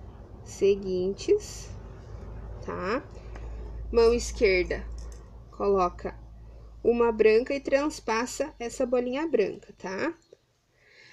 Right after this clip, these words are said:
Aqui, pessoal, vocês vão ver que ficou módulo de três. Então, vamos circular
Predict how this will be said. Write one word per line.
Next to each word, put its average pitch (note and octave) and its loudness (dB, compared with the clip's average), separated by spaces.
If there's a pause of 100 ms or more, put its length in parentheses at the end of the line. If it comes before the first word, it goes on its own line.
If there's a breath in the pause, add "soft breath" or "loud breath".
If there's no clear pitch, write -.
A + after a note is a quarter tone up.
(160 soft breath)
Aqui, G3 0
pessoal, C4+ 2
vocês B3 -2
vão B3 0
ver A3+ 6
que - -4
ficou C4 -2
módulo A#3+ 2
de C#4 0
três. - 2 (460)
Então, G#3+ 0
vamos G#3 4
circular F3+ 0